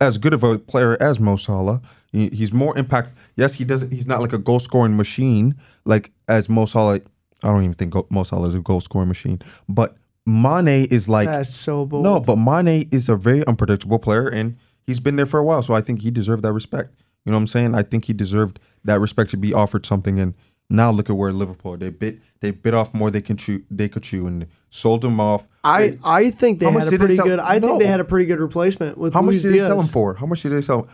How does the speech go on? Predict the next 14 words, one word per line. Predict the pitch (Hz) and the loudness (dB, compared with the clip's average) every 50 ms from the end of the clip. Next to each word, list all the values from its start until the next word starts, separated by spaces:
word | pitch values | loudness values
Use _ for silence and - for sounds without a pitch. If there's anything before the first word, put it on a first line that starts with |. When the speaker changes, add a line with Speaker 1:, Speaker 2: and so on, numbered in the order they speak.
| - _ _ _ | -20 _ _ _
Speaker 1:
Thirty, | - 135 143 165 165 | 0 2 2 2 0
forty | 156 - 160 156 151 | 0 0 2 2 4
million? | 147 143 147 156 165 180 196 - - _ _ _ - | 4 2 2 2 0 0 -2 -4 -6 _ _ _ -6
Speaker 2:
Yeah. | 160 156 143 | -4 -2 0
Speaker 1:
Mane, | 131 131 143 165 185 202 233 240 - - - _ _ _ _ - | 2 2 2 2 2 0 0 -2 -4 -8 -14 _ _ _ _ -2
but | - 131 - - | -2 -2 0 0
oh, | 147 147 135 113 101 101 - - | 2 2 2 2 0 -2 -4 -2
Enzo | 123 127 123 123 120 | -2 0 0 -2 -2
Fernandez | 123 120 120 120 117 107 98 92 | 0 0 2 2 2 0 -2 -6
is | 95 90 | -8 -6
going | - 110 104 | -2 -2 -2
for | 101 - 107 | -2 -2 -2
one | 104 107 101 | 0 0 0
twenty. | - - 110 104 98 87 | 0 -2 -2 -2 -2 -4